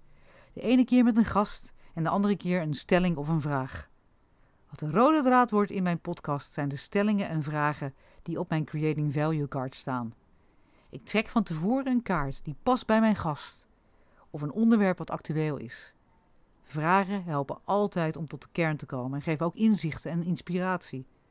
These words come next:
Heb jij sugge-, suggesties en of vragen? Laat mij dit weten door mij een e-mail te sturen naar koek m at access for all punt n l.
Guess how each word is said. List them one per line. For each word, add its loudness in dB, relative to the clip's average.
Heb -2
jij 4
sugge-, -4
suggesties -4
en -4
of -4
vragen? 0
Laat -4
mij -2
dit -4
weten -4
door -8
mij -4
een -8
e-mail 4
te -8
sturen -6
naar -10
koek -4
m 0
at -16
access -4
for -4
all -4
punt -6
n -2
l. -6